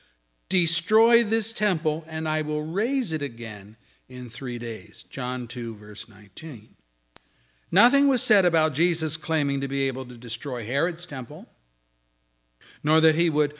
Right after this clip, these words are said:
rebuild it in three days. John tells us that Jesus was referring to the temple of his body, which when we understand that makes perfect sense of Jesus' claim.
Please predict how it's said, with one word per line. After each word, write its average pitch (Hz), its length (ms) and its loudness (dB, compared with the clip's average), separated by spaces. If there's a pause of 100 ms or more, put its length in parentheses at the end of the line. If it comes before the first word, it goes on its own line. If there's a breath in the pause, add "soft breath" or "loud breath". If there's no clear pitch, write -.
(140)
rebuild 147 600 2
it 208 460 2
in 147 200 -2
three 131 280 -4
days. 117 720 -8 (1040 soft breath)
John 196 260 6
tells 170 360 4
us 196 260 0 (220 loud breath)
that 175 100 4
Jesus 196 560 0
was 185 200 -4
referring 185 440 2
to 185 80 2
the 180 120 -2
temple 202 420 0
of 190 100 2
his 185 200 0
body, 160 560 2 (460 soft breath)
which 175 200 2
when 202 140 4
we 190 140 6
understand 226 640 4
that 175 160 2
makes 185 240 0
perfect 214 440 0
sense 214 440 0 (200 soft breath)
of 208 160 0
Jesus' 180 480 0
claim. 160 540 0